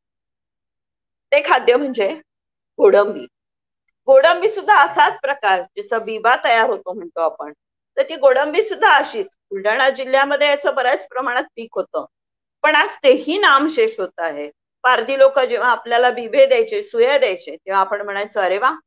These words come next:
किती छान." कुठलंही काही लागलं असेल तर पटकन बिब्यातलं तेल टाकलेलं आहे.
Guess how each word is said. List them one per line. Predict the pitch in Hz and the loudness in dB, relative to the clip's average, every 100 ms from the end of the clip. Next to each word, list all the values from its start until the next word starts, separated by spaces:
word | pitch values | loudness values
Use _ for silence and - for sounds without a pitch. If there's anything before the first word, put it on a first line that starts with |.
| _ | _
किती | 233 226 302 | -20 -14 -8
छान." | 302 262 170 _ _ _ | -4 -4 -6 _ _ _
कुठलंही | 254 - 247 269 | -12 0 2 4
काही | 269 | 4
लागलं | 233 190 185 226 | 4 2 0 -2
असेल | 247 247 - | 0 0 -2
तर | |
पटकन | - 190 - 240 285 | -4 -6 -6 -8 -6
बिब्यातलं | 214 196 190 190 | -4 -2 -2 -4
तेल | - 175 175 - | -6 -6 -8 -10
टाकलेलं | 170 151 147 | -16 -12 -14
आहे. | - | -14